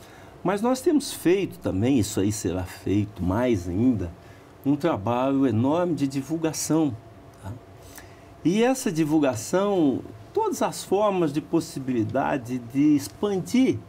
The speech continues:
o conhecimento desse assunto para o eleitorado de um modo geral, o T R E tem uma preocupação enorme. Vamos, inclusive,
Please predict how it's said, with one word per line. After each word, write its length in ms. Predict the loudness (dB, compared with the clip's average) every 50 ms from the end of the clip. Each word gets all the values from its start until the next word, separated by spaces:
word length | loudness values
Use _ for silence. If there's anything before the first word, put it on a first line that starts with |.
| -18 -20 -20 -20 -20 -20 -20 -10 -10
o 60 | -2
conhecimento 720 | 0 2 4 4 2 2 2 2 4 4 4 2 0 -2 -2
desse 300 | 0 0 0 0 0 -2
assunto 380 | -4 -4 -4 -2 -2 -2 -4 -6 -6 -2
para 260 | 0 0 2 2 2
o 120 | 2 0
eleitorado 680 | 2 2 0 0 0 -2 -2 0 0 0 0 0 -2 -2
de 120 | -2 -2
um 40 | -2
modo 300 | 0 0 -2 -2 -2 -2
geral, 460 | -2 -2 -2 0 0 0 0 -2 -4 -6 -12 -20 -20 -20 -20 -20 -20 -20 -18 -8 -6
o 80 | -6
T 220 | -6 -2 0 2 2
R 340 | 2 2 2 2 2 2 2
E 80 | 0
tem 340 | -2 -4 -2 0 2 2 4
uma 140 | 2 0 0
preocupação 580 | -2 -4 -6 -4 -4 -4 -4 -4 -4 -4 -4
enorme. 440 | -4 -2 -2 -2 -2 0 0 0 0
Vamos, 600 | 0 0 0 2 2 2 2 2 2 0 0 -2
inclusive, 500 | -2 -2 -2 -2 -2 0 0 -2 -2 -2